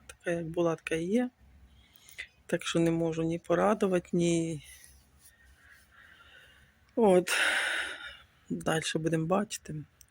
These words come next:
Я не знаю, скільки я тут буду. Якщо треба буде довго бути тут в селі, то я не знаю, я не витримаю. І до всіх далеко,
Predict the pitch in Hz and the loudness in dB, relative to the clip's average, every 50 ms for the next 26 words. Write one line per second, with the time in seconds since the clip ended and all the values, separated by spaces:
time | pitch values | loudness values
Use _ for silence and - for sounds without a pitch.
0 | _ _ _ _ _ _ _ _ _ _ _ _ - _ _ - - - 170 165 | _ _ _ _ _ _ _ _ _ _ _ _ -20 _ _ -8 -2 0 2 2
1 | 165 160 - 180 170 165 156 - - 165 156 - 160 160 - 160 151 156 156 - | 2 2 4 4 4 4 4 2 0 -2 0 0 0 -2 -2 -4 -8 -8 -6 -2
2 | 202 214 180 202 175 165 160 - - - _ _ _ _ _ _ - - 170 165 | -2 0 2 2 2 2 0 -4 -12 -20 _ _ _ _ _ _ -12 -10 -10 -8
3 | - - - 175 165 - - 170 160 165 165 - - 160 165 151 180 175 170 165 | -6 -4 -4 -4 -2 2 2 2 2 0 -4 -8 -4 -4 -2 2 2 2 2 2
4 | 160 156 156 175 220 - _ - - - - - _ - _ - - _ _ - | -2 -6 -6 -6 -10 -16 _ -20 -20 -20 -20 -20 _ -20 _ -20 -20 _ _ -8
5 | 170 160 156 165 165 - 165 156 - 160 147 - - - 165 156 160 165 160 - | -4 -2 2 2 0 0 -2 -6 -6 -8 -8 -6 -4 -2 -2 -2 -2 -4 -6 -6
6 | - 160 160 - 175 - - 220 226 214 - 175 175 170 170 165 160 - 185 175 | -6 -4 -4 -4 -6 -10 -14 -14 -10 -8 -6 -6 -4 -4 -4 -4 -4 -2 0 0
7 | 165 165 165 165 170 160 165 170 - - - 175 170 175 180 185 175 - _ _ | 0 0 0 0 -2 -2 -2 -6 -6 -6 -6 -6 -6 -6 -6 -10 -12 -16 _ _
8 | _ _ _ _ _ - _ _ _ _ _ _ _ - - - 220 180 160 156 | _ _ _ _ _ -20 _ _ _ _ _ _ _ -18 -8 -4 -2 -2 -2 -2
9 | 165 - - - 208 214 185 196 185 180 185 190 196 190 - - 180 185 185 | -2 -2 0 2 2 2 4 4 4 4 4 2 0 -2 -2 -4 -4 -4 -4